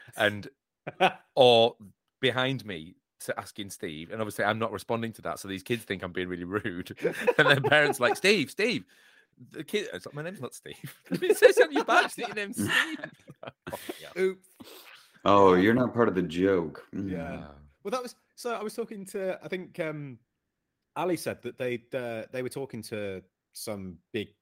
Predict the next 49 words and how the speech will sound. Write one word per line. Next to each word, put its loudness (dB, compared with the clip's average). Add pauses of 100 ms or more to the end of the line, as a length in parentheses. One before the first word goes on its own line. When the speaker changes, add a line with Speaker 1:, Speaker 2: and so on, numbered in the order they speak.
(200)
Speaker 2:
YouTuber -8
or -8
something -16
that -8
was -8
wearing, 0 (440)
uh, -6
"Hello, -6
my -12
name -12
is -14
Steve" -6
sticker, -14 (520)
and -4
they -2
said -2 (200)
that -2 (380)
the, -4 (220)
um, -6
the -6
<laughs> -8
YouTuber -4
guy -2
had -8 (600)
no 4
idea 4
who 0
I 0
was 0
or -6
what -2
the -6
joke -2
was -4
or -4
anything. -6
He -10
was -12
just -14
like, -2 (380)
"Someone -6
gave 2
me 0
this -2
sticker -2
and -2
I'm -4
wearing -2
it." -16